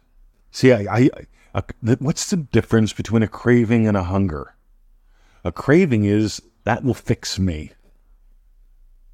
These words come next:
A hunger is exploring satisfaction, accomplishment, experience.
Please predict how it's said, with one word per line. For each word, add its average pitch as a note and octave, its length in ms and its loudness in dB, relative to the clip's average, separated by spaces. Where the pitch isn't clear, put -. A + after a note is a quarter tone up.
A F#2 120 -2
hunger A2 680 2
is G2 340 0
exploring G#2+ 960 0
satisfaction, G#2 1040 -2
accomplishment, D#2 1040 -2
experience. E2 1120 -4